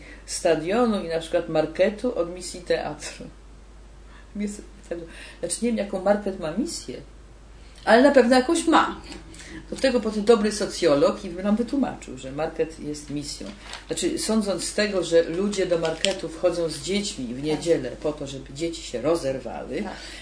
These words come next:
Speaker 1: więc market ma również misję kulturalną, prawda? W tym sensie, że jest na pewno rozrywką, tylko czy ja bym chciała występować w markecie? Gdybym stanęła na środku Selgrosa na przykład,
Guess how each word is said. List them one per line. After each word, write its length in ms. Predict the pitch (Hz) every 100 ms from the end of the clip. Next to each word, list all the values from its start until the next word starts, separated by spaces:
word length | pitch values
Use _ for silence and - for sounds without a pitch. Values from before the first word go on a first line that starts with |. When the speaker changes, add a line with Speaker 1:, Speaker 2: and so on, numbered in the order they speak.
| -
Speaker 1:
więc 200 | 151 147
market 400 | 160 196 202 -
ma 120 | 151
również 440 | 165 180 180 160 151
misję 460 | 151 - 156 143 - -
kulturalną, 760 | 165 - 151 139 143 127 113 110 - -
prawda? 340 | 120 120 143
W 80 | 160
tym 160 | 156 151
sensie, 440 | 156 143 - 160
że 140 | 151
jest 220 | 147 151 139
na 80 |
pewno 320 | 127 160 165 156
rozrywką, 460 | 147 147 - 165
tylko 300 | 156 151 160
czy 200 | 156 160 160 - - -
ja 120 | 151 180
bym 160 | 226
chciała 340 | - 208 208 190
występować 600 | 175 - 160 170 165 156
w 40 |
markecie? 560 | 151 147 - - - - - - - - - - - - - - - - - - - - - - - - - - - - - - - - -
Gdybym 460 | 147 156 339 415 320
stanęła 520 | - 233 214 339 294
na 160 | 226 185
środku 480 | - 233 - - 208
Selgrosa 680 | - 196 165 160 123 - 123
na 120 | 113
przykład, 580 | - 117 - 110 110